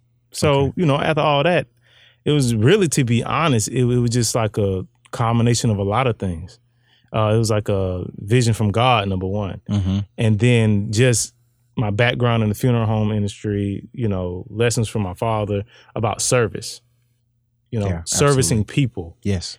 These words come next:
Speaker 1: And I had to figure out what capacity do I wanna serve people in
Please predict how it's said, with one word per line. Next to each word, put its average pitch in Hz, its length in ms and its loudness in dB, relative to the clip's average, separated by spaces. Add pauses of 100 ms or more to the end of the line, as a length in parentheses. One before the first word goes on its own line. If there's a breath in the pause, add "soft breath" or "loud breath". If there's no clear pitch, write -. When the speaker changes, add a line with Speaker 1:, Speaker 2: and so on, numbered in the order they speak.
(100)
Speaker 1:
And 120 300 -2
I 127 140 0
had 139 260 0
to 120 100 -4
figure 123 300 -2
out 110 180 -2
what 113 220 -2
capacity 120 600 -2
do 104 120 -2
I 107 140 0
wanna 104 260 -2
serve 101 320 -6
people 110 460 -4
in 110 320 -4